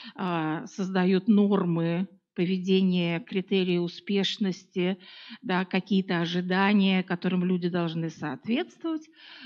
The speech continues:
Вот. А, и, соответственно, старение рассматривается с точки зрения контроля в обществе. Вот именно вот этот смысл, вот эти нормы успешности, вот эти ожидания от пожилых людей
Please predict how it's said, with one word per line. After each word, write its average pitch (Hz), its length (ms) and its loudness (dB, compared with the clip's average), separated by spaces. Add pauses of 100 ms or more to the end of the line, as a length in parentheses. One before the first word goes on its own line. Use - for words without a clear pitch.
Вот. 196 360 -4 (460)
А, 185 640 0 (160)
и, 233 520 8
соответственно, 214 640 -2
старение 247 580 2
рассматривается 202 920 -2
с 175 80 -10
точки - 300 -8
зрения 180 340 -2
контроля 180 560 -6
в 175 80 -4
обществе. - 480 -12
Вот 170 220 -10
именно 190 340 -4
вот 175 300 -10
этот 190 580 -4
смысл, 247 480 0
вот 214 140 -4
эти 180 300 -8
нормы 196 520 2
успешности, 233 960 0
вот 190 260 -6
эти 185 220 -8
ожидания 226 800 0
от 247 160 -4
пожилых 220 420 -2
людей 208 420 -2